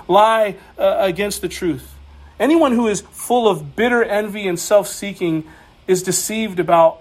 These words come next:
how wise they think they are. This, uh, this kind of wisdom, again, is, is earthly, it's sensual, and it's demonic. Their wisdom is more characteristic of the world, i-, the flesh and the devil, than God. It's all about them. It's all about what they can do now.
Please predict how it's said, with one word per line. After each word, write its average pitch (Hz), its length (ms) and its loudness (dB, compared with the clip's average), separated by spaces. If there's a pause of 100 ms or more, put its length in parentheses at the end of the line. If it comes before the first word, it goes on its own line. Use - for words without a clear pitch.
how - 160 2
wise 160 400 0
they 156 80 -6
think 139 240 -10
they 123 140 -12
are. 127 240 -4 (1120)
This, 147 160 -2 (180)
uh, 165 80 -4 (160)
this 185 140 -6
kind 208 180 0
of 165 80 -4
wisdom, 190 260 -2
again, 175 240 -4
is, 160 160 -2 (200)
is - 200 -4
earthly, 208 520 -2 (160)
it's 151 340 -4
sensual, 190 640 0
and 165 140 -2
it's 160 140 -6
demonic. 165 520 -2 (500)
Their 196 220 4
wisdom 214 400 0
is 185 100 4
more 196 240 2
characteristic 202 760 -2
of 175 120 -4
the 165 100 -2
world, 156 480 0
i-, 180 260 -6
the 151 120 -6
flesh 175 460 -2
and 160 100 -6
the 160 60 -6
devil, 139 440 -2 (380)
than 156 220 -4
God. 170 320 -6 (420)
It's 131 180 -12
all 151 140 2
about 156 320 0
them. 147 240 -2
It's 127 160 -10
all 147 140 2
about 151 260 2
what 156 260 0
they 151 120 0
can 151 180 -4
do 147 140 -2
now. 139 320 -2